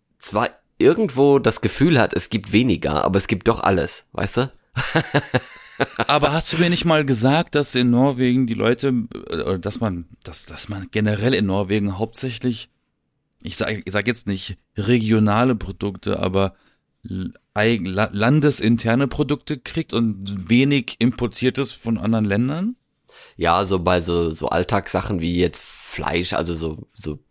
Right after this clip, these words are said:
Speaker 1: tierische Produkte und sowas dann natürlich schon. Das stimmt. Milch und sowas, das ist tatsächlich dann eher alles aus Norwegen, wird super subventioniert da, die kriegen ja Schweine viel Geld auch immer, die Bauern und so, vom Staat. Also, ja,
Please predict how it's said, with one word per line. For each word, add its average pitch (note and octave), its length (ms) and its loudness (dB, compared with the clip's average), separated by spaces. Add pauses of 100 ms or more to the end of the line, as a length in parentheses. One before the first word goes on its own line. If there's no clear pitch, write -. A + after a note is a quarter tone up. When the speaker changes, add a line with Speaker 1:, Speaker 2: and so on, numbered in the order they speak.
Speaker 1:
tierische G#2+ 360 2
Produkte E2+ 520 -2
und D#2+ 120 -2
sowas D2+ 260 -2
dann D2+ 160 -2
natürlich C#2 380 -4
schon. E2+ 320 4 (640)
Das G#2 160 2
stimmt. - 460 0
Milch G#2+ 420 6
und F2+ 120 0
sowas, F2 320 0
das F2 160 -8
ist - 400 -10
tatsächlich G2+ 460 -4
dann F#2 160 -2
eher F2 220 0
alles - 520 -4 (180)
aus - 160 -2
Norwegen, A2 880 4
wird F#2 220 0
super A2+ 480 4
subventioniert A2 840 0
da, A2+ 140 2
die G2+ 120 -2
kriegen A2+ 220 -8
ja F2+ 140 0 (300)
Schweine G2+ 440 -2
viel E2+ 160 -4
Geld E2+ 260 0
auch - 180 -6
immer, - 120 -8
die - 80 -8
Bauern - 380 -6
und - 140 -8
so, - 160 -4 (600)
vom - 180 -6
Staat. - 400 -2 (140)
Also, F2 420 2 (180)
ja, F2 380 -2